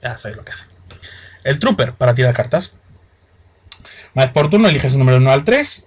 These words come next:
y envías la ca-, las cavas, las cartas de las partes superiores de ese, del deck y las tiras al cementerio, tal y tal, gana quinientos, también nueve. Ya sabéis lo que hace, ¿no? Es muy vieja, que no la conozcábamos. Y cuando se destruye, manda al cementerio,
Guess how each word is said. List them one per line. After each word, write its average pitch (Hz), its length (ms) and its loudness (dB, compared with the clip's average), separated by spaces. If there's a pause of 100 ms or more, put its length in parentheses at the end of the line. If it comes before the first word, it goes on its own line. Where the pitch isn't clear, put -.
y 127 180 0
envías 123 300 0
la 131 100 0
ca-, 127 140 0
las 123 240 2
cavas, 135 240 0
las 123 120 -2
cartas 123 280 0
de 123 40 -2
las 120 100 -6
partes 127 240 -2
superiores 123 340 0
de 123 80 2
ese, 123 540 -2
del 120 180 -2
deck 202 200 0
y - 20 -4
las 127 100 -6
tiras 131 160 -8
al 123 60 -4
cementerio, 135 480 0
tal 151 140 -2
y - 20 -6
tal, 185 160 2
gana 131 160 0
quinientos, 107 380 -6
también 123 220 0
nueve. 110 320 -10
Ya 113 80 -8
sabéis 113 160 -10
lo 110 80 -10
que 135 100 -2
hace, 123 180 -2
¿no? 127 100 0
Es 123 80 -4
muy 110 100 -10
vieja, 123 320 -2 (280)
que 110 100 -8
no 110 60 -4
la 117 100 0
conozcábamos. 123 680 0 (500)
Y 143 80 -4
cuando 135 180 2
se 123 160 0
destruye, 127 400 -2
manda 110 160 0
al 107 80 -4
cementerio, 165 480 0